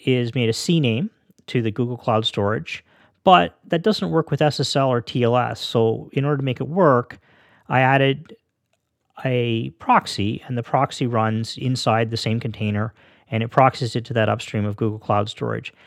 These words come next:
I had to do this since we've preloaded our domain into the Hypertext Strict Transport Security. We had no choice. It, it's S S L only at, at my company.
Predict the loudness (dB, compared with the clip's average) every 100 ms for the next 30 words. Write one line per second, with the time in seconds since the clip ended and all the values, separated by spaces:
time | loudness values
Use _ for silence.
0 | -20 _ 2 4 4 0 4 4 6 4
1 | 2 -4 -2 -2 -4 -6 -4 0 2 2
2 | 2 2 0 0 -4 -2 -2 -4 -6 -6
3 | -6 -4 -4 -4 -4 -2 -4 -4 -8 -8
4 | -8 -4 -2 -2 -4 -8 -8 -10 0 2
5 | 2 0 -4 -6 _ _ _ _ 6 6
6 | 6 -2 0 -2 -2 -8 -6 -4 0 0
7 | -2 _ 0 0 2 0 2 2 2 -2
8 | -2 -4 -4 -6 -8 -8 -4 -4 -6 -8
9 | -10 -10